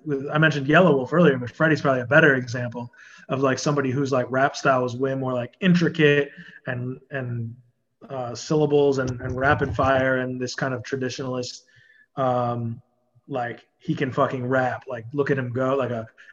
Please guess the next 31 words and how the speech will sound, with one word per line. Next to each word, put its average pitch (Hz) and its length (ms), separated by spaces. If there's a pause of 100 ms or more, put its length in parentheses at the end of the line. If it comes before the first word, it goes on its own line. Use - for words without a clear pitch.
athletic 135 680
almost 120 400
approach 123 380
to 127 100
rap. 123 300 (420)
And, 139 180
like, 117 400 (760)
uh, 127 580 (880)
what 165 180
was, 147 240 (200)
what 160 140
I 165 120
found 160 300
in 139 100
the 127 80
Bay 139 340
Area 139 300
stuff 131 380
and 120 220
Jacka 143 380
especially 131 720 (1040)
really 143 340
exciting 139 560
was 131 180
it 135 140
sort 151 260
of 135 120
reminded 135 640
me 131 160
of 117 180
this. 120 460